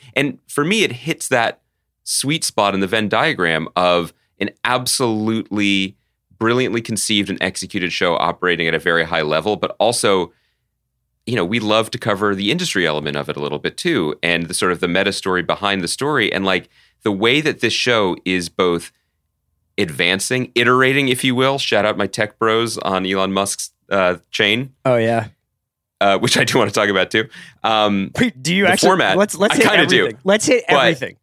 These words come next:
Speaker 1: yeah, but
Speaker 2: Liz Truss U-turn pod. Let's go.
Speaker 1: You had her ear. You were like, "Liz, listen,
Speaker 2: <laughs>
Speaker 1: Kate
Speaker 2: It's not
Speaker 1: Winslet here on the line."
Speaker 2: <laughs> It's not too late.
Speaker 1: It's not about cutting taxes. It's not gonna work for you. It's just that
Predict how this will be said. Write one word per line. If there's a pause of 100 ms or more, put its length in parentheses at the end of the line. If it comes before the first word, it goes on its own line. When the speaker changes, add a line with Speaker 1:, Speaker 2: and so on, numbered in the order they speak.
(400)
Speaker 1:
yeah, (120)
but (200)
Speaker 2:
Liz
Truss
U-turn
pod.
Let's
go. (640)
Speaker 1:
You
had
her
ear. (380)
You
were
like,
"Liz, (400)
listen,
Speaker 2:
<laughs>
Speaker 1:
Kate
Speaker 2:
It's
not
Speaker 1:
Winslet
here
on
the
line."
Speaker 2:
<laughs>
It's
not
too
late. (500)
Speaker 1:
It's
not
about
cutting
taxes.
It's
not
gonna
work
for
you.
It's
just
that